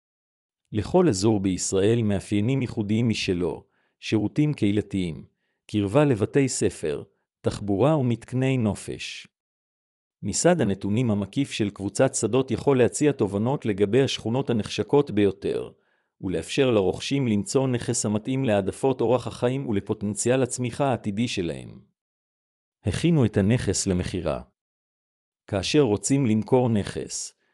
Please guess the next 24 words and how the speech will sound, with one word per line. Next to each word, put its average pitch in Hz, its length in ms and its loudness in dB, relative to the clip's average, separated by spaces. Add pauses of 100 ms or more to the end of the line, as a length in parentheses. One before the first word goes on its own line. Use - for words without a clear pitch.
(140)
יש 127 200 0
להכין 156 340 0
אותו 123 220 2
כראוי, 95 680 -2 (500)
כדי 107 240 2
למשוך 107 540 2
קונים 117 340 0
פוטנציאליים 120 960 0
ולהבטיח 107 600 0
עסקה 120 340 0
רווחית. 104 760 -6 (920)
שפרו 139 480 2
את - 120 2
נראות 113 380 0
הדירה 104 380 2
על 117 100 2
ידי 104 220 2
ניקיון 110 480 2
יסודי, 101 560 -2 (320)
עיצוב 131 380 2
מזמין 120 380 0
ושיפוץ 120 480 -4
בעת 104 280 2
הצורך, 95 640 -2